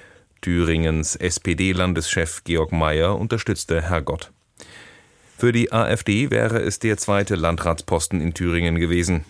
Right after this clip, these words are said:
Im Juni des vergangenen Jahres gewann der A-F-D-Politiker Sesselmann die entsprechende Wahl in Sonneberg.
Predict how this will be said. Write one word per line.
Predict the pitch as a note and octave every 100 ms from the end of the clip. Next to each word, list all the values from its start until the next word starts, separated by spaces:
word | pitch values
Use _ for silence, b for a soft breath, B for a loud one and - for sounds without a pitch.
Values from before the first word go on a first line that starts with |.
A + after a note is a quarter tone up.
| - -
Im | F#2 F2+
Juni | F#2+ G2 E2+
des | E2
vergangenen | - E2 D#2+ E2 E2+
Jahres | F2 F2+ F#2+ -
gewann | - E2 E2+
der | E2 F2
A-F-D-Politiker | G2 - F#2+ F#2 F2 F2+ F2 F2+ F2 F#2+
Sesselmann | F#2+ F2 F#2+ E2+ D2+ D2 C#2+
die | D2+ D2+
entsprechende | E2 E2 - - - F2+ F2
Wahl | D#2 C#2+ C#2 - _
in | F2 D#2+ -
Sonneberg. | E2+ E2+ D2 C#2 -